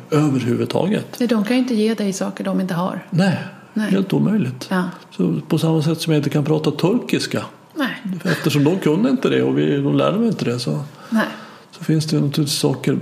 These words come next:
Speaker 1: vad det gäller att ha en, en varm och härlig och närande relation
Speaker 2: Mm.
Speaker 1: som jag inte heller har lärt mig.
Speaker 2: Och en viktig skillnad här är ju att de flesta ser inte det här som en färdighet som du lär dig.
Speaker 1: Mm.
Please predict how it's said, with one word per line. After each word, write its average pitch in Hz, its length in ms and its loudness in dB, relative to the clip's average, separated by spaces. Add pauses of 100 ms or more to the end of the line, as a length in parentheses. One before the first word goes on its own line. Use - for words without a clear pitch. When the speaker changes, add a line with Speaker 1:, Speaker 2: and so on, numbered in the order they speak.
Speaker 1:
vad 131 140 4
det 131 80 2
gäller 156 220 2
att 127 120 0
ha 180 380 0
en, 123 240 -2
en 127 260 0 (280)
varm 127 520 0
och 120 100 -4
härlig 131 500 0
och 117 120 -4
närande 127 520 0
relation 117 640 0 (220)
Speaker 2:
Mm. 156 300 4 (600)
Speaker 1:
som 143 200 -2
jag 127 60 4
inte 123 120 0
heller 127 160 0 (120)
har - 80 0
lärt - 220 -10
mig. - 180 -6 (420)
Speaker 2:
Och 190 140 2
en 180 60 4
viktig 180 300 0
skillnad 185 400 2
här 175 200 2
är 165 180 0
ju 165 180 -2
att 156 220 -2 (180)
de 170 200 0
flesta 175 360 -2
ser 196 320 2
inte 175 200 2
det 170 60 2
här 160 200 0
som 170 240 -2
en 165 60 -2
färdighet 175 640 -2
som 175 100 0
du 170 80 0
lär 175 240 2
dig. - 220 -2 (240)
Speaker 1:
Mm. - 140 0